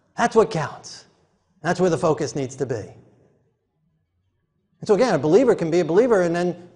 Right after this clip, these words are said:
you know, get abused for whatever reason. The devil gives free choice to, uh, God gives free choice to someone and, and, and they go and abuse one of us, right? And the devil can enter in,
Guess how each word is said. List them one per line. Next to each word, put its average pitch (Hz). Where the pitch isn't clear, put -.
you 190
know, 170
get 170
abused 170
for 151
whatever 170
reason. 185
The 147
devil 170
gives 160
free 196
choice 196
to, 165
uh, -
God 160
gives 180
free 190
choice 190
to 185
someone 196
and, 170
and, 175
and 185
they 196
go 190
and 202
abuse 233
one 170
of 110
us, -
right? 190
And 143
the 131
devil 156
can 165
enter 165
in, 214